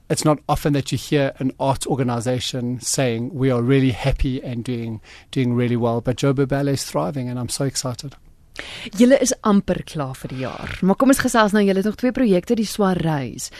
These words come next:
Speaker 2: Vir die wat nie weet wat behels 'n soiree nie, wat is dit?
Speaker 1: Soirees came about because obviously we're based at the Joburg Theatre and the pantomime has our,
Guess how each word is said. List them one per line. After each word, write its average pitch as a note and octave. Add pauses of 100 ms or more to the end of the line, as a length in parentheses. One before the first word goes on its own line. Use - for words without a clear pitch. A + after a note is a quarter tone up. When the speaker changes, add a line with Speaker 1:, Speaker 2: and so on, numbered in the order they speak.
(120)
Speaker 2:
Vir B3+
die B3+
wat E4
nie B3+
weet G3 (100)
wat D#3+
behels D#3
'n D#3+
soiree D3+
nie, F#3+
wat F3
is -
dit? - (420)
Speaker 1:
Soirees A3+
came D#3+
about C3+
because C#3
obviously C#3
we're D#3+ (120)
based C3+
at C#3+
the C#3
Joburg C3
Theatre F3
and C3
the B2+
pantomime C3
has D3
our, B2+